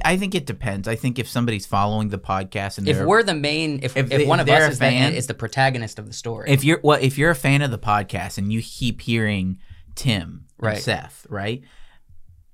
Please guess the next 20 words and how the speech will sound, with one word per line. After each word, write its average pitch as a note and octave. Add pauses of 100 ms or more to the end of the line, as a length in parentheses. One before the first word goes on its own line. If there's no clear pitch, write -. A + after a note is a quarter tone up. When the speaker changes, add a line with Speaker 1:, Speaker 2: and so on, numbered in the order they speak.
(240)
Speaker 1:
And, B2
and A#2
you've A2
watched B2
the A2
podcast G#2+
long G#2
enough, A2
Speaker 2:
Which B2
we've -
Speaker 1:
I -
Speaker 2:
had C#3+
Speaker 1:
think, D3+
Speaker 2:
them A2
on. G#2
Speaker 1:
I C3+
think D#3
you're D#3
going B2
to, G#2